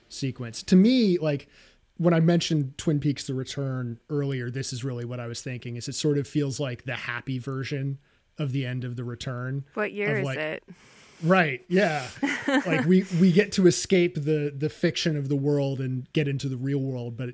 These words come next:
Speaker 1: instead that's a good thing for these characters instead of a, uh, an absolute nightmare at the end of Twin Peaks. Um, you're right. It, it feels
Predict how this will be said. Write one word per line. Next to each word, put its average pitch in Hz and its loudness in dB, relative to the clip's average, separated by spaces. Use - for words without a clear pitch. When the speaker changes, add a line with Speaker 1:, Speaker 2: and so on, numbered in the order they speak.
Speaker 1:
instead 139 -2
that's 135 -6
a 127 -6
good 135 -2
thing 120 -8
for 131 -8
these 120 -8
characters 120 -8
instead 120 -8
of 113 -8
a, 113 -8
uh, 110 -10
an 147 -4
absolute 123 -4
nightmare 123 -6
at 131 -10
the 127 -4
end 113 -8
of 110 -14
Twin 113 -10
Peaks. - -6
Um, 110 -10
you're 226 6
right. 190 2
It, 185 0
it 214 -2
feels 240 -2